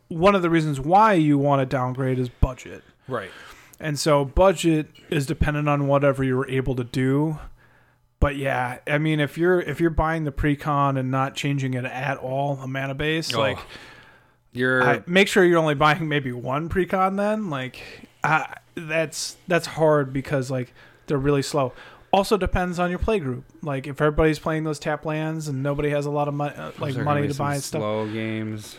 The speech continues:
Speaker 1: <clears throat> They can be. <laughs> They can be. They seem like they would be. So, um,
Speaker 2: At, at least,
Speaker 1: there,
Speaker 2: okay.
Speaker 1: there are that. But there are plenty of
Speaker 2: Oh, there's some
Speaker 1: lands that are way, way better and still under, like, five bucks.
Speaker 2: Right.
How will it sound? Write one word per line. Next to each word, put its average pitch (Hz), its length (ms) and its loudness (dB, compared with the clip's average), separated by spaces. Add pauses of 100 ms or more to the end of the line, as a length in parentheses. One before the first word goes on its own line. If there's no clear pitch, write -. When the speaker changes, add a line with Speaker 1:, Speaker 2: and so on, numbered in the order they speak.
Speaker 1:
<clears throat> 147 220 -2
They 220 100 0
can 359 200 -4
be. 202 160 -2 (140)
<laughs> 277 480 2
They 175 120 2
can - 300 2
be. 160 260 0 (460)
They 180 120 -2
seem 208 260 -4
like 226 200 -2
they 226 120 -2
would 226 240 -4
be. 214 220 -8 (260)
So, 147 600 4
um, 135 540 -2 (460)
Speaker 2:
At, - 260 2
at 190 160 2
least, 208 200 4
Speaker 1:
there, 170 120 6
Speaker 2:
okay. 175 160 6
Speaker 1:
there 170 120 6
are 160 140 8
that. 135 340 2
But 202 160 2
there 214 180 2
are 175 80 4
plenty 202 600 0
of 156 380 0
Speaker 2:
Oh, 165 160 -2
there's 143 200 0
some 151 280 4
Speaker 1:
lands 156 760 2
that 147 360 4
are 139 280 -2 (760)
way, 175 380 4
way 165 180 6
better 131 520 2 (680)
and 151 180 -4
still 143 400 0
under, 131 180 -2
like, 127 180 -6
five 120 300 -4
bucks. - 440 -12
Speaker 2:
Right. 95 300 -6